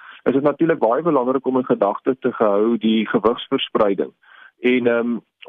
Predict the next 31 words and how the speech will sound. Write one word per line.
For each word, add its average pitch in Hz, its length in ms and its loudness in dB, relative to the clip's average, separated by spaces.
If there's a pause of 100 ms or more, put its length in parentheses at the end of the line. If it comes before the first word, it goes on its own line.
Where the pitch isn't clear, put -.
in 131 100 2
Suid-Afrika 156 840 0
is - 100 -4
die 254 160 0
wetgewing 131 560 0
so 139 280 -2
dat 117 200 2
jou 110 320 0
druk - 280 -2
op 139 140 -2
jou 107 260 2
hak 107 320 -2
moet 127 160 -4
so 123 120 0
tussen 135 380 -4
vyfentwintig 131 800 -2
en 135 80 0
honderd 107 420 0
kilogram 127 480 -2
wees. 127 320 -2 (340)
So 123 180 0
kyk - 280 -2
bietjie 151 260 0
na 123 160 2
jou 117 220 2
vervaardigingshandleiding, 123 1300 0
wat 101 180 0
is 127 100 -2
die - 120 -6
optimale 113 640 0
gewig 110 520 -2